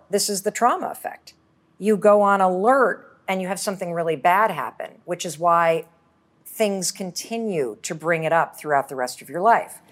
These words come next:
So when you understand that if something's important to you, your filter will change in real time how you see the fucking world.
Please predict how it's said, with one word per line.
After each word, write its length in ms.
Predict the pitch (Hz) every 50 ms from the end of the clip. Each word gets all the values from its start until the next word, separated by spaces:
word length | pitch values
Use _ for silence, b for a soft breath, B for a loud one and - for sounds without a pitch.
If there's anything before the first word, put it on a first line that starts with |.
| b b b b b b
So 120 | - - 233
when 120 | 240 240
you 120 | 247 226 -
understand 960 | - 247 294 349 370 392 392 392 - - - - 240 233 220 185 - - -
that 120 | 175 165 170
if 80 | 165
something's 640 | - - - - 233 247 262 254 302 302 302 302 262
important 640 | 262 233 202 - _ _ 214 214 214 214 202 196 - -
to 120 | - 196
you, 420 | 175 160 139 131 120 - - - - _ _ _ _ _ _ _
your 540 | - - 170 220 240 262 277 302 330 320 - - -
filter 720 | - - - 330 330 320 311 - - 175 127 92 - - _ _ _ _
will 160 | 208 208 208
change 580 | - - - - 262 277 269 226 196 160 - -
in 240 | 214 220 226 220 185
real 260 | 196 262 330 403 427 403
time 420 | - 392 427 427 403 - - - _ _ _ _ _
how 160 | - - 277
you 160 | 285 285 302
see 220 | 269 - - 311 330
the 80 | 320 -
fucking 340 | - 302 294 - 311 294 285
world. 360 | 320 330 247 - - - -